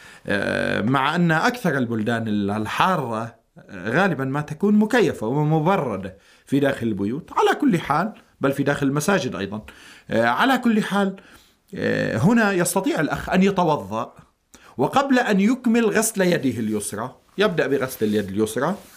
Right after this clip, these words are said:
قبل أن يكمل يكون هيأ منديلا جانبا، منديل ورقي أو منديل المنشفة المعروفة ال-، من القماش، يمسح مقدم الرأس في اللحظات الأخيرة للوضوء،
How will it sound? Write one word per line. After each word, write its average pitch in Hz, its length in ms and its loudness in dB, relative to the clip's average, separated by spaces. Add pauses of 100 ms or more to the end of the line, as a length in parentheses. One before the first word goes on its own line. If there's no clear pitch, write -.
(320)
قبل 269 240 4
أن 156 200 2
يكمل 135 420 0
يكون 247 200 0
هيأ 196 300 4
منديلا 160 440 4
جانبا، 120 640 -2 (520)
منديل 143 320 2
ورقي 143 480 0 (1300)
أو 175 120 4
منديل 160 600 2
المنشفة 135 640 0
المعروفة 127 760 -2 (320)
ال-، 127 240 0
من 123 180 0
القماش، 127 640 -2 (420)
يمسح 175 540 2
مقدم 185 500 0
الرأس 123 800 -6 (160)
في - 120 -10
اللحظات 175 540 2
الأخيرة 156 540 0
للوضوء، 117 540 -4